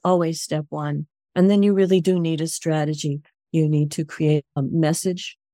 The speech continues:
This is your visioning message, and not something abstract, but something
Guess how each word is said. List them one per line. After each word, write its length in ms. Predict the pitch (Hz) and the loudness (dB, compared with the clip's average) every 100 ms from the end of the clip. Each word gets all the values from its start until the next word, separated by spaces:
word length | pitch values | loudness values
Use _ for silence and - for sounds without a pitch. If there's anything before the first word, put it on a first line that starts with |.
| - | -8
This 180 | 151 151 | -6 -6
is 140 | 160 | -4
your 120 | 165 143 | -2 0
visioning 480 | 160 156 151 160 | 0 0 -2 -2
message, 440 | 151 147 - 160 - _ _ | 0 -2 -2 -6 -8 _ _
and 220 | 180 180 165 | 0 0 0
not 240 | 226 277 | -2 0
something 340 | 269 226 214 175 | -2 0 0 0
abstract, 480 | 170 160 156 143 - | -2 -4 -4 -4 -6
but 100 | 165 | -4
something 400 | 196 196 175 | -4 -2 -4